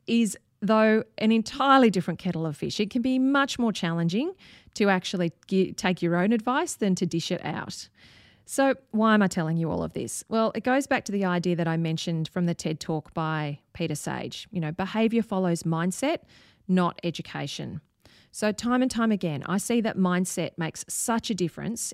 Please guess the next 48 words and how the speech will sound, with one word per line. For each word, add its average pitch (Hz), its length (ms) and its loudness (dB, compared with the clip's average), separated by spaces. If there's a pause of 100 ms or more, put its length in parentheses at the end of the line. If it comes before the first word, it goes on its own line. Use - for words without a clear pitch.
in 190 120 2
the 185 100 4
experience, 175 840 -2 (500)
uh, 180 300 0
that 185 120 0
you 214 200 4
have 185 480 2
when 185 140 2
you're 175 340 4
in 190 160 4
your 170 180 4
reno 160 320 0
or 170 160 -2
building 277 320 0
project, - 760 -8
and 208 120 2
it - 120 -4
impacts - 640 -6
whether 202 180 0
you 214 120 2
can 208 160 0
be 202 120 0
solution 262 520 -2
focused 269 480 -4
or 262 80 -2
not. 285 340 -4 (460)
It 269 80 -2
also 339 240 0
sets - 340 -2
you 220 120 0
up 214 120 -2
to 196 80 -6
be 180 120 0
brave 180 400 0
in 277 100 0
your 214 140 2
interactions 202 840 -4 (300)
and 208 180 4
willing 233 240 4
to 247 100 0
drive 175 280 0
the 160 140 0
outcome 151 520 -4
that - 100 -4
you're 160 80 -8
seeking 156 340 -6
to - 140 -10
achieve. - 640 -4